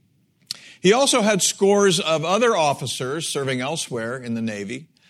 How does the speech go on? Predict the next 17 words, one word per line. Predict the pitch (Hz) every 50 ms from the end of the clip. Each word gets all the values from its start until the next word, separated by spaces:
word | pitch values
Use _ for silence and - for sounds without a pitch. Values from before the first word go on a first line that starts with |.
| _ _ -
uh, | - 123 127
who | 123 131 143
reported | 143 156 156 151 - 240 269 294 277 240 185
to | 131 120
him, | 120 120 113 113
and | 117 120
the | 131
result | 135 151 156 151 202 262 285 269 226
was | 214 190 185 165 147
a | 147
fifteen-volume | 147 - - - 302 277 - - - - - 254 254 254 240 214 165 139 131 - 170 196 214 208 170 135 120 113 113 120
history | 120 156 185 - - - - 113 98 90 104 120 - _ _ _ _ _ _ _ _ _ _ _ _ _ - _ _ _ _ _ _ _ _ _ _ _ _ _ _
of | - 127 123
the | 135 139
United | 139 160 180 202 214 196
States | 185 - - 196 185 180 165 -
Navy | 156 147 135 131 123 117 117 120 120 135 131 - _